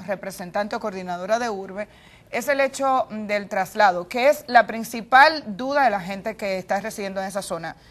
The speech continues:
Se quejan de falta de diálogo. Ella dice que tiene más de dos años trabajando con esta comunidad.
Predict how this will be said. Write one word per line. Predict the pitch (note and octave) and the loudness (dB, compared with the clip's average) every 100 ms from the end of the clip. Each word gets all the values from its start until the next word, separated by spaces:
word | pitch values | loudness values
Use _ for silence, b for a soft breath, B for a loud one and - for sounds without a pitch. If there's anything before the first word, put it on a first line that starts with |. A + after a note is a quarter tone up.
| b | b
Se | - G#3+ | -6 -2
quejan | A#3+ B3 A#3+ A3+ | 0 0 0 -2
de | A3 G#3 | -4 -4
falta | - G3 G#3 | -4 -2 0
de | G3+ | -2
diálogo. | G#3+ C4+ C#4 A3+ A3 A#3+ | -2 2 2 2 -4 -4
Ella | G3 F#3+ G3+ | -6 -4 -4
dice | G3+ F#3 F#3 | -4 -10 -10
que | G3 | -10
tiene | G3 F#3+ | -12 -10
más | F#3 F#3 F#3+ | -10 -8 -8
de | G3 | -6
dos | G3 F#3 | -8 -4
años | G#3 F#3+ F3+ | -4 -4 -6
trabajando | F3 F3+ F3+ G3 | -6 -4 -6 -8
con | F#3+ | -8
esta | F#3 | -8
comunidad. | F#3+ F#3+ F#3 F#3+ A3+ B3 | -8 -8 -10 -6 -2 -2